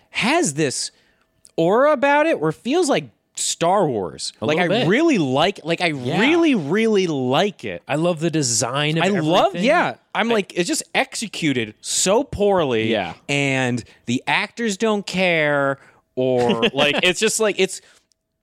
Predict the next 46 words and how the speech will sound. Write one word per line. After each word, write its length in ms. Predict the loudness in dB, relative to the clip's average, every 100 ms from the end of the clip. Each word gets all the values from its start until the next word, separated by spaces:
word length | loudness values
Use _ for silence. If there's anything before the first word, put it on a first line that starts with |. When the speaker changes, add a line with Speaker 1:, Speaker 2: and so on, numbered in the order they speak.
| _ _
Speaker 1:
it, 140 | -6 0
we'll 160 | 0
get 160 | 2 0
into 280 | 0 0 0
it 80 | 0
later, 360 | 0 0 -4
but, 180 | -6 -2
like, 180 | -2 -2
there's 160 | -4
so 280 | -2 -2 0
many 240 | 0 -2 -2
famous 400 | -2 -2 -2 -4
people 460 | -4 -2 0 -2
involved 680 | -2 -4 -2 0 0 -2 -6
Speaker 2:
Mm-hmm. 480 | -8 -6 -4 -4 -2
Speaker 1:
with 180 | -4 -2
this 200 | -6 -2
game. 400 | -2 0 -2 -6 -12 -20 _ -4
Um, 640 | 0 0 0 -2 -4 -8 _ _ _ _ _ _ _ -12
and 160 | -6 -4
it's 140 | -4
funny 300 | -4 -2 0
because 280 | -2 -2 -2
now 480 | 0 0 2 0 -2 _ _ _ -6
what 140 | -2
happens 320 | 0 -2 -2
with 100 | -2
this 180 | -4 -4
game 360 | -2 -2 -2 -6 _ _
is 300 | -4 -2 -2
they 120 | -2 -2
apologize 960 | -2 0 0 0 -2 -4 -4 -6 -6 -6
and 140 | -4
then 80 | -2
they 80 | -2
release 380 | -2 -2 -2 -2
a 20 |
new 200 | -2 -4
D 180 | -2 -4
L 100 | -4
C. 300 | -6 -10 -12 _ _ _ -8
And 320 | -4 -2 -2
Speaker 2:
Mm-hmm. 80 | -2
Speaker 1:
what 120 | -2
it 120 | -2
is, 360 | 0 0 -2 -6